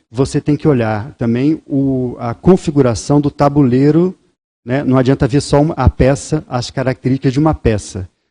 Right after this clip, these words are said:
como que ela se move, et cetera. Você tem que ver a configuração do tabuleiro pra poder entender melhor esse jogo evolutivo, né? Então, a ideia da autolocalização evolutiva era isso. E a gente tem, então, dentro dessa, dessa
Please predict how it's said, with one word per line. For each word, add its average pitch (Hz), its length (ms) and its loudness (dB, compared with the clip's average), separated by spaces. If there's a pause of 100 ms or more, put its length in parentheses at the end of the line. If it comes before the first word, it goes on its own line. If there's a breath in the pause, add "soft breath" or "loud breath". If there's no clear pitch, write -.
(140)
como 120 220 -2
que - 100 -4
ela 117 100 0
se - 160 -4
move, 123 520 4
et 120 100 0
cetera. 101 300 -4
Você - 100 -16
tem 127 120 0
que 123 100 -6
ver 120 140 0
a 123 40 -2
configuração 131 640 -2
do 123 80 -8
tabuleiro 143 480 0
pra - 120 -6
poder 147 440 -2 (280 soft breath)
entender 131 440 2
melhor 127 420 0 (420)
esse 139 380 -4
jogo 123 460 4
evolutivo, 98 600 -2
né? 117 200 -2 (680 soft breath)
Então, 143 200 0
a 151 80 4
ideia 143 300 4
da 135 100 2
autolocalização 131 840 2
evolutiva 127 720 0
era 135 200 0
isso. 101 280 -4 (240 soft breath)
E 120 80 0
a 127 40 4
gente 139 280 0
tem, 147 160 -2
então, 143 280 -2
dentro 139 320 -2
dessa, 127 340 -2 (140)
dessa 110 840 -4